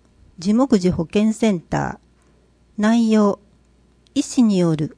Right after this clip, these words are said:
心の悩みに関する個別相談です。本人だけでなく、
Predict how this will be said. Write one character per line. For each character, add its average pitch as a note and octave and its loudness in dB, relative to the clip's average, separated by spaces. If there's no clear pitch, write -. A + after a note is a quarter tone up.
心 A3+ 0
の A#3+ 2
悩 A#3 2
み A#3 2
に F3+ -2
関 F#3 -2
す F3 -6
る - -8
個 F3+ -4
別 A3+ 0
相 A3+ 0
談 D#3+ -2
で D3+ -4
す。 - -16
本 C#4 2
人 G3+ 0
だ E3+ 0
け G#3+ 0
で F3+ 2
な F3 -2
く、 - -6